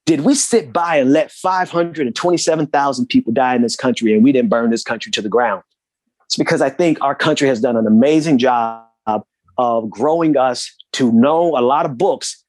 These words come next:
but not know ourselves. And if we understood the value of our individual selves, and even more so the value of our collectivism,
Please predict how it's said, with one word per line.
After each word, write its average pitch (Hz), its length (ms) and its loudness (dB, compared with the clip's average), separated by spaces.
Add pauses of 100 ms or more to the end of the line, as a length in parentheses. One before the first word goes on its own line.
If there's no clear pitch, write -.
(160)
but 131 100 0
not 127 200 0
know 127 220 2
ourselves. 98 600 -4 (560)
And 120 100 2
if 117 120 0
we 135 160 4
understood 160 400 0
the 135 100 0
value 143 420 2
of 120 100 0
our 117 120 -4
individual 135 600 0
selves, 185 600 0 (460)
and 139 200 0
even 180 240 2
more 165 180 0
so 151 180 -2
the 127 100 0
value 139 360 2
of 107 80 -2
our 123 100 -2
collectivism, 143 960 -2